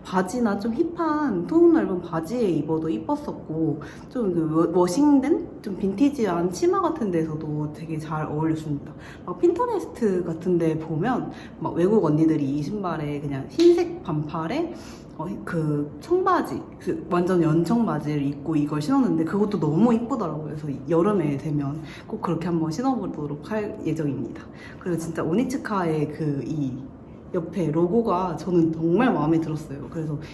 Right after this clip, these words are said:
이게 딱 검정색으로 되어 있으니까 색이랑 대비가 돼서 멀리서 봐도 진짜 너무 확 튀고 이뻐-, 이쁘더라고요. 그래서 이것도 정말 잘 휘뚤마뚤 쓰고 있습니다. 얼마나 제가 신었냐면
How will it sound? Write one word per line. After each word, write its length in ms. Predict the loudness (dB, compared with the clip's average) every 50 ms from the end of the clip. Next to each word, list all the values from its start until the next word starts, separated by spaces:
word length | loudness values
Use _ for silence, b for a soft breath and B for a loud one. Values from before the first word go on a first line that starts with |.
| B B -6
이게 140 | -4 -2 0
딱 180 | 0 -2 0
검정색으로 640 | 0 0 2 2 2 2 2 4 4 4 4 2 2
되어 240 | 0 0 0 0
있으니까 640 | 0 0 -2 -2 -2 -2 -2 -2 -2 -2 -2 -2 -2
색이랑 760 | -6 -4 -2 -2 -2 0 0 0 0 2 2 2 2 0 0 0
대비가 440 | 0 0 2 2 2 2 2 0 0
돼서 540 | 0 -2 -2 -2 -2 0 0 0 0 -2 B B B B B 0
멀리서 360 | 2 2 4 4 4 2 2 0
봐도 260 | 0 -2 -2 -2 -2
진짜 480 | -4 -2 -2 -4 -4 -4 -4 -4 -4 -2
너무 420 | -2 0 0 2 2 2 2 0 -2 -6 -10 -14 -16 -16 -16 -10 -6
확 200 | -6 -6 -6 -8
튀고 420 | -4 -2 -2 -2 0 -4 -4 -6 -4 -6
이뻐-, 260 | -8 -6 -4 -6 -4 -4
이쁘더라고요. 720 | -6 -4 -2 -2 0 0 0 0 -2 -2 -4 -6 -6 -8
그래서 200 | -8 -6 -6 -6 -6 -6 -8 B B B B B B -6
이것도 300 | -4 -4 -4 -4 -4 -6
정말 420 | -6 -4 -2 -2 -2 -2 -2 -4 -8
잘 400 | -6 -4 -4 -4 -4 -6 -8 -12 B B B -14
휘뚤마뚤 500 | -12 -2 2 4 4 4 4 2 -2 -4
쓰고 240 | -4 -2 -2 -2 -2
있습니다. 380 | -2 -2 -2 -2 -2 -2 -6 -8 -4
얼마나 440 | 0 2 4 4 6 6 4 2 2
제가 260 | 0 -2 -4 -4 -4
신었냐면 640 | -2 -2 0 0 0 0 0 0 -2 -4 -4 -8